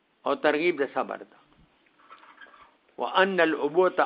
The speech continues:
امر وهبی لا کسبی۔ نبوت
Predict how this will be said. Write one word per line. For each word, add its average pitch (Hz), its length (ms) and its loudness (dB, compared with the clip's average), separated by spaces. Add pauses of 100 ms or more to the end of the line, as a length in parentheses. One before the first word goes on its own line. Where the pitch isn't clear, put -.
امر 165 220 -2
وهبی 135 560 0
لا 131 200 2
کسبی۔ 113 460 -10 (1200)
نبوت 143 600 2